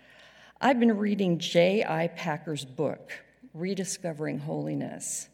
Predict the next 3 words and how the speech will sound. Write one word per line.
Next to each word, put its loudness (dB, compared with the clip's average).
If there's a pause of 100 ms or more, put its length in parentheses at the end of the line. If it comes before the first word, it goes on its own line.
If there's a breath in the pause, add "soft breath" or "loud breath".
(500 loud breath)
and 0
he -6 (100)
proposes -2